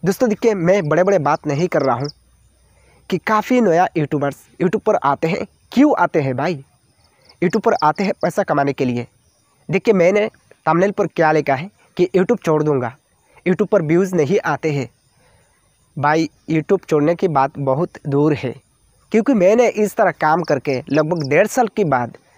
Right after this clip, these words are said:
मेरा चैनल मैंने मोनेटाइजेशन किया है, जो चैनल की लिंक इस वीडियो के डिस्क्रिप्शन पर मिल जाएगा, आप जाके चेक कर सकते हैं। इस चैनल से मेरा अर्निंग भी हो रहा है, ऐसा नहीं कि ये चैनल मैंने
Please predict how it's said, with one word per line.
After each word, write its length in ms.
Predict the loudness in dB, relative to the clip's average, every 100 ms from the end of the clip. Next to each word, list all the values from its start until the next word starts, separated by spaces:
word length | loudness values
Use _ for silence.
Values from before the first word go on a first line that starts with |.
| _
मेरा 200 | -2 -2
चैनल 340 | 0 -2 -2 -6 -6
मैंने 180 | -2 0
मोनेटाइजेशन 500 | 0 0 -2 -4 -4
किया 220 | -2 -2
है, 160 | -2 -6 -12 _ _ _ _ -4
जो 200 | 0 0
चैनल 280 | 2 0 0
की 140 | 0
लिंक 240 | 0 -2 -4 -10
इस 120 | -6
वीडियो 180 | -2 -2
के 140 | 0 0
डिस्क्रिप्शन 540 | -2 -2 -2 -2 -4
पर 180 | -4 -8 -2
मिल 160 | -2 0
जाएगा, 300 | 0 -2 -4 -6
आप 160 | -2
जाके 280 | -2 -2 -4
चेक 260 | -2 -4 -2
कर 140 | -4
सकते 300 | -4 -6 -6
हैं। 160 | -8 -12 _ _ _ _ _ _ _ _ -2
इस 160 | -2 2
चैनल 260 | 4 4
से 160 | 2 -2 -2 _ _ _
मेरा 120 | -2 0 2
अर्निंग 340 | 2 2 2
भी 80 | 0
हो 220 | 0 2
रहा 240 | 2 0 -4
है, 180 | -6 -10 _ _ -6
ऐसा 220 | -2 2
नहीं 140 | 2 2
कि 260 | 0 -2 0
ये 120 | 0
चैनल 280 | 0 0 2
मैंने 220 | 0